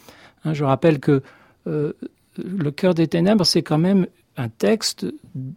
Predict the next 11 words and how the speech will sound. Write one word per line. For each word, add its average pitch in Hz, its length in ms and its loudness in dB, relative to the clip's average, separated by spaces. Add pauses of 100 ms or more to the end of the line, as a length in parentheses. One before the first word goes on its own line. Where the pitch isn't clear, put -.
(280)
fin 156 360 -2
de 131 100 -2
siècle. - 460 -6
C'est 131 220 -4
quand 151 140 -2
même 160 180 2
un 143 100 4
texte - 460 -2
qui 156 120 -4
résonne, 156 600 2 (500)
euh, 147 300 4